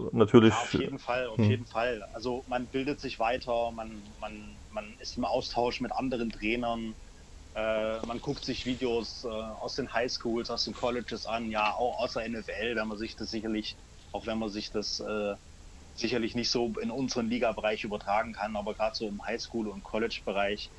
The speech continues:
Speaker 2: äh, kann man sicherlich aus den Staaten eine Menge bei uns mitnehmen. Ja, äh, man ist im regen Austausch mit anderen Trainern, auch aus den Staaten, ähm,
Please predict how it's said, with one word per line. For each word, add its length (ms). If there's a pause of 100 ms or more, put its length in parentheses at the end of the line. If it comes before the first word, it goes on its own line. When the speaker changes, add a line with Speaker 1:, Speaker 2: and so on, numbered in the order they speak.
(300)
Speaker 2:
äh, 180
kann 200
man 100
sicherlich 400
aus 120
den 100
Staaten 420
eine 100
Menge 560 (120)
bei 80
uns 260
mitnehmen. 480 (320)
Ja, 300 (160)
äh, 260
man 160
ist 140
im 260
regen 260
Austausch 600
mit 100
anderen 320
Trainern, 400
auch 220
aus 160
den 120
Staaten, 540 (680)
ähm, 360